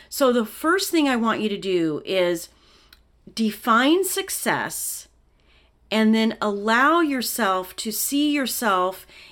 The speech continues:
in the success of others, to play around with that, to explore it a little bit,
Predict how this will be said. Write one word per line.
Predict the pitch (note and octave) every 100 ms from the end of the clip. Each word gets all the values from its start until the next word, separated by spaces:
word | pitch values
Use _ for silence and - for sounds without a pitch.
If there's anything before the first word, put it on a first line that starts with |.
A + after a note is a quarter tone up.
| -
in | A#3 A#3+ B3
the | A#3
success | - A#3 - G#3+ G#3+
of | G#3 G3
others, | F3+ D3 -
to | -
play | - - C4 C4+ C#4
around | B3 B3 A#3+ A3+
with | G3+ G3
that, | C#3 -
to | - G#3
explore | G3+ - - A#3+ B3 B3+
it | A3+
a | F#3
little | E3+
bit, | D3+ D#3